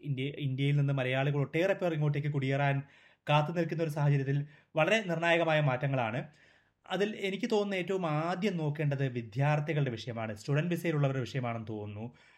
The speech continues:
ഓസ്ട്രേലിയൻ സ്റ്റുഡന്റ് വിസ കിട്ടണമെങ്കിൽ ഇനിയിപ്പോൾ ഐ എൽ ടി എസിന് കൂടുതൽ, ആ, സ്കോർ നേടണം എന്നുള്ളതാണല്ലോ ഏറ്റവും പ്രധാനപ്പെട്ട, ഏറ്റവും പ്രധാനപ്പെട്ട ഒരു മാറ്റം. അത്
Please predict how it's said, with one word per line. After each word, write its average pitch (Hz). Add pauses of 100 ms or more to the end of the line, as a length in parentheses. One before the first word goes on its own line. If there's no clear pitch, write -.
(200)
ഓസ്ട്രേലിയൻ 202
സ്റ്റുഡന്റ് 175
വിസ 170
കിട്ടണമെങ്കിൽ 147
ഇനിയിപ്പോൾ 151
ഐ 147
എൽ 180
ടി 185
എസിന് 170
കൂടുതൽ, 156 (180)
ആ, 123
സ്കോർ 151
നേടണം 143
എന്നുള്ളതാണല്ലോ 127
ഏറ്റവും 127
പ്രധാനപ്പെട്ട, 156 (420)
ഏറ്റവും 180
പ്രധാനപ്പെട്ട 143
ഒരു 113
മാറ്റം. 95 (420)
അത് 240